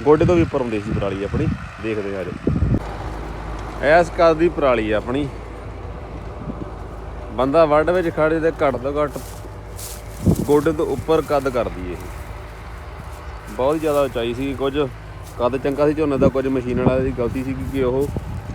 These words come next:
ਉੱਪਰੋਂ ਉੱਪਰੋਂ ਮੁੰਜਰਾਂ ਹੀ ਲਾਈਆਂ ਉਹਨਾਂ ਨੇ ਤੇ ਪਰਾਲੀ ਥੱਲੇ ਬਹੁਤ ਸੀਗੀ, ਇਸ ਕਰਕੇ ਸਮੱਸਿਆ ਜ਼ਿਆਦਾ ਆਉਂਦੀ ਪਈ ਸੀਗੀ। ਤੇ ਚਲੋ ਹੁਣ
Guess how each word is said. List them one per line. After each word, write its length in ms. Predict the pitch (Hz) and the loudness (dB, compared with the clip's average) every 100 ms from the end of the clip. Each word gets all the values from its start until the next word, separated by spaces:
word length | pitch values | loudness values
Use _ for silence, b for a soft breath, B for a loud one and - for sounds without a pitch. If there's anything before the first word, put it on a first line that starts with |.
| - - - - | -2 2 2 2
ਉੱਪਰੋਂ 300 | 147 123 170 | 0 4 6
ਉੱਪਰੋਂ 240 | 165 165 165 | 6 6 4
ਮੁੰਜਰਾਂ 320 | 156 139 151 | 4 4 4
ਹੀ 40 | |
ਲਾਈਆਂ 280 | 127 98 113 | 4 2 2
ਉਹਨਾਂ 200 | 120 131 | 2 2
ਨੇ 100 | 170 - - - - - - - - - | 2 2 0 0 -2 -4 -6 -12 -14 -10
ਤੇ 80 | 131 - | -8 -2
ਪਰਾਲੀ 280 | 120 120 123 | 2 2 2
ਥੱਲੇ 260 | 127 120 | 0 0
ਬਹੁਤ 320 | 113 113 127 | 0 0 0
ਸੀਗੀ, 320 | 120 117 120 127 | 0 -4 -4 -6
ਇਸ 60 | |
ਕਰਕੇ 200 | 117 139 - | -4 -2 -2
ਸਮੱਸਿਆ 260 | 120 110 | -2 -2
ਜ਼ਿਆਦਾ 320 | 117 101 98 110 | 0 0 -2 -4
ਆਉਂਦੀ 160 | 104 107 | -4 -4
ਪਈ 160 | 117 | -2
ਸੀਗੀ। 220 | 117 - - - - - - - - - - - | 2 2 2 -4 -8 -14 -14 -12 -6 -4 -4 -2
ਤੇ 80 | - | 0
ਚਲੋ 300 | - 131 131 | 4 6 6
ਹੁਣ 260 | 123 135 | 4 2